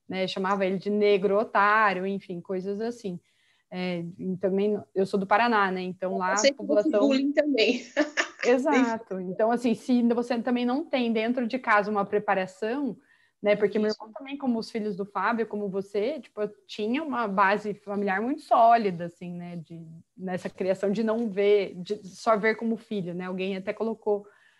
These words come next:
Speaker 1: no chat, "Filho é filho", independentemente, né, de ser adotivo ou biológico. E, então, se você não tem essa preparação, realmente é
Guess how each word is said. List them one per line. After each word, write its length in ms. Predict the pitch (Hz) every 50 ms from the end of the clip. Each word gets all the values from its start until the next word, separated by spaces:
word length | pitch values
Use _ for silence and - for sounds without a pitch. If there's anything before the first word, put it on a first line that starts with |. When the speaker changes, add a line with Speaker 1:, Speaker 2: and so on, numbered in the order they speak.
| _ -
Speaker 1:
no 120 | 202 208
chat, 360 | 208 208 226 190 190 190 - -
"Filho 260 | - 220 214 220 254
é 80 | 277
filho", 340 | 277 - - 233 214 202 196
independentemente, 920 | 185 175 175 175 - 185 175 185 185 196 196 - - 185 185 196 - 208 208
né, 240 | 208 196 190 196
de 280 | 196 180 - - 165 170
ser 160 | - - 185
adotivo 520 | 170 165 180 175 - _ - 170 170 180 190
ou 120 | 185 185
biológico. 500 | 180 202 202 214 190 165 165 - - _ _ _ _ _ _ _ _ _ _ _ _ - 190
E, 540 | 196 202 196 190 190 180 170 175 170 - - 175
então, 260 | 185 - 190 185 196
se 160 | 196 - 240
você 240 | 202 220 214 - 226
não 140 | 214 220 226
tem 140 | 226 226 208
essa 180 | 208 208 226
preparação, 640 | 214 208 208 202 - 196 202 208 202 - 214 214 247
realmente 600 | 247 233 254 277 302 240 226 247 254 254 - 285
é 220 | 285 285 277 277